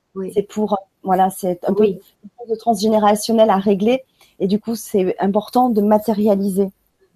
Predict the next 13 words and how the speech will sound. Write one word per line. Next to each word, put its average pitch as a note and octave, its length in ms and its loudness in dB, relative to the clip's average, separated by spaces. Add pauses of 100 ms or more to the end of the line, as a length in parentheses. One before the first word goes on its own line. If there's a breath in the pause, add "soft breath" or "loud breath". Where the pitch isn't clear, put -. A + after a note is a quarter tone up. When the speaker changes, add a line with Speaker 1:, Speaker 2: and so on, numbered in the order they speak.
(340)
Speaker 1:
Mhm. E3+ 200 -4
Speaker 2:
grâce G3 320 0
à, D4 80 2
Speaker 1:
Très A3 240 2
important. F3 500 -2 (320)
Speaker 2:
à, A#3+ 60 4
symbolique, A#3+ 360 2
en G#3 100 0
fait, F#3+ 300 -4
mais, F#3 220 -2
euh, E3+ 160 -2
c'est F3+ 140 -10
important. G#3 500 -8